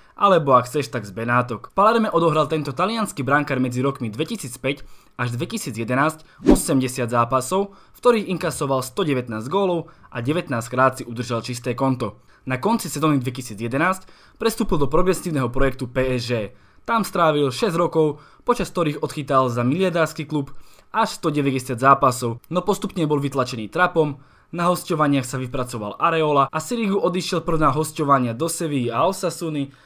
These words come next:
a prvého júla dvetisícsedemnásť sa vrátil späť do Talianska, konkrétne do Torína. Poďme na stopérov. Tým prvým bude Simon Kjær,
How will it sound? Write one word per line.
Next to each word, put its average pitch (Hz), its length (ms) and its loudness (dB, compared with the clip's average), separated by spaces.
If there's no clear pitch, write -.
a 220 80 2
prvého 165 400 2
júla 143 320 4
dvetisícsedemnásť 147 1200 -4
sa 220 160 0
vrátil 156 240 6
späť 120 320 -4
do 123 80 -6
Talianska, 127 720 0
konkrétne 139 480 -4
do 110 80 -4
Torína. 117 560 -2
Poďme 202 400 6
na 135 80 2
stopérov. 101 560 -4
Tým 165 160 -2
prvým 226 320 2
bude 170 160 6
Simon 156 400 0
Kjær, 113 400 -4